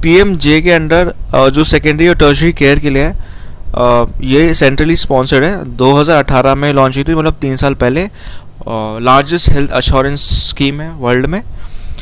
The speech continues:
इससे पहले National Health Protection Scheme थी।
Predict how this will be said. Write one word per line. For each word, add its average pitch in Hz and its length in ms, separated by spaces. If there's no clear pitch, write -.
इससे 190 240
पहले 170 300
National 156 360
Health 151 320
Protection 139 600
Scheme 147 340
थी। 214 300